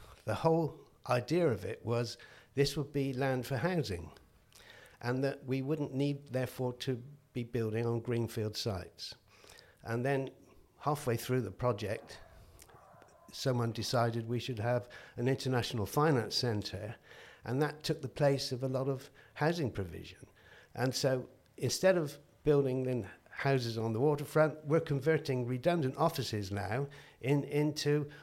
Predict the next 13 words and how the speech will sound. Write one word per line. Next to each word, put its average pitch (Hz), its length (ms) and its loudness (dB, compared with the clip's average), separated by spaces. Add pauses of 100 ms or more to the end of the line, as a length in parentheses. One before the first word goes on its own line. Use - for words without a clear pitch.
(380)
um, 135 400 -4 (760)
accommodation 127 760 0
that's - 180 -6
not 160 180 0
really 147 200 0
suitable 135 480 -2
for 127 440 0 (1000)
parents 110 440 0
and 110 120 -4
children 117 500 2
and 101 160 -2
cars 120 460 4
and, 113 200 -2